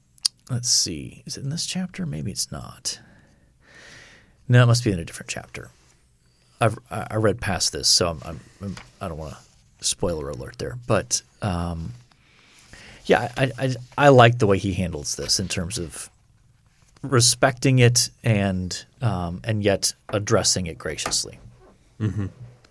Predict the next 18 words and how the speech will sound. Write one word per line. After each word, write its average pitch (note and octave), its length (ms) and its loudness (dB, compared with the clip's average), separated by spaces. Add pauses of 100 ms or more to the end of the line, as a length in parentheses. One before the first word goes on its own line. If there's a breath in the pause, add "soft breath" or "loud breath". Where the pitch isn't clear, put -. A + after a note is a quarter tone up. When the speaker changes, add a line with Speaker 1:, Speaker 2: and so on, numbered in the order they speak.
(720 loud breath)
Speaker 1:
So, - 380 -2 (1120)
um, G2+ 540 4 (920)
are A#2+ 80 4
we G#2+ 280 6
good B2 180 8
to B2+ 60 8
move C#3 180 6
on? G3+ 220 0 (300 loud breath)
Speaker 2:
I - 140 6
th-, - 180 -10
I A3 120 6
think F#3 220 4
so. G2 360 4
Uh, G2+ 380 -2
I G#2+ 80 -4
mean, G2+ 220 0
I A2 100 0
found G2 600 -2